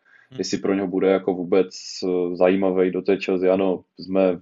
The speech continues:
Speaker 2: vítězové Ligy mistrů a jeden z nejlepších týmů na světě teď, ale pořád jako, jestli se ti to vyplatí do toho týmu prostě hrát půl roku, když víš, že tam je Chilwell, Angličan, který prostě bere skoro nejlepší plat v týmu, takže ho těžko posadí, že jo, takže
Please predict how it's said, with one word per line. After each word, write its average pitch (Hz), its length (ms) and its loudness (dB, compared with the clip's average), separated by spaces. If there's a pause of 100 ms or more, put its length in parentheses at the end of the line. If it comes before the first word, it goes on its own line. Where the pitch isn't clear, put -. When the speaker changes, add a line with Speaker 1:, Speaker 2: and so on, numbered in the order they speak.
(120)
Speaker 2:
vítězové 95 640 0
Ligy 92 220 -2
mistrů 95 500 -2
a 95 60 2
jeden 95 200 0
z 95 40 -4
nejlepších 98 420 -2
týmů 104 220 -2
na 95 100 -2
světě 101 320 -2
teď, - 260 -8
ale 92 220 0 (540)
pořád 98 340 0
jako, 95 340 0 (240)
jestli - 200 -8
se 101 80 -4
ti 98 120 -8
to 101 100 0
vyplatí 101 420 0
do 92 100 0
toho 95 180 0
týmu 98 260 -2
prostě 101 320 -2
hrát 110 220 2
půl 107 140 2
roku, 95 260 0
když 98 260 -4
víš, 92 160 -2
že 95 80 -6
tam 101 200 -2
je 101 60 0
Chilwell, 95 460 0
Angličan, 101 640 -2 (840)
který 101 320 2
prostě 101 360 -4
bere 98 200 2
skoro 104 280 0
nejlepší 98 400 0
plat 95 320 0
v - 100 -20
týmu, 92 300 -2
takže 95 280 -2
ho 95 280 2 (200)
těžko 90 300 -4
posadí, 98 580 0
že 95 80 -4
jo, 98 120 0
takže 98 400 0